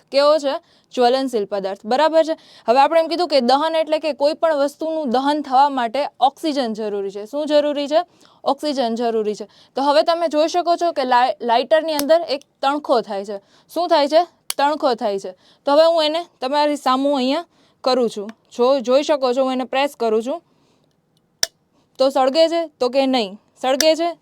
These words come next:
તો કે નહીં. હવે તમે જોશો, મેં એને ગ્લાસમાંથી બહાર લઈ લીધો. It means કે વાતાવરણમાં લઈ લીધો. હવે તમે જોઈ શકો છો, હું એને પ્રેસ કરું છું.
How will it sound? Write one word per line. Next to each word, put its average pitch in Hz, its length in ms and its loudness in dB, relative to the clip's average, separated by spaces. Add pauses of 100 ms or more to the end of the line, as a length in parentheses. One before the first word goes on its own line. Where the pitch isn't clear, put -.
તો 233 80 -4
કે 254 160 -2
નહીં. 240 260 -4 (260)
હવે 285 240 4
તમે 311 300 0
જોશો, 233 460 -2 (1200)
મેં 294 180 2
એને 269 240 -2 (140)
ગ્લાસમાંથી 262 580 0
બહાર 240 260 4
લઈ 208 180 -2
લીધો. 196 240 -2 (140)
It 254 80 -8
means 294 260 -4
કે 302 180 2 (200)
વાતાવરણમાં 240 640 0
લઈ 202 140 -6
લીધો. 202 240 -6
હવે 240 220 -2
તમે 277 240 -2
જોઈ 262 200 0
શકો 254 300 -2
છો, 254 100 -6
હું 247 100 -4
એને 226 120 -4
પ્રેસ 226 300 -4
કરું 202 240 -6
છું. 294 140 -12